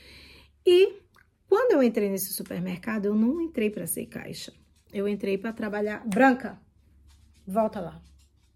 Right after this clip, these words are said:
Volta lá, bora, sai, sai. Vai.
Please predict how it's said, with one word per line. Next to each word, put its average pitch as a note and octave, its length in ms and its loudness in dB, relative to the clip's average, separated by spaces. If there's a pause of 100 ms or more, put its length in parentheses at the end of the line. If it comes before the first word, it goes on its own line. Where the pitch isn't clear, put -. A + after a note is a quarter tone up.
(460)
Volta C4 440 2
lá, F#3+ 200 -6 (120)
bora, A#3+ 260 -2
sai, B3+ 260 -4 (680)
sai. C#4 280 -6 (4000)
Vai. A#3+ 380 2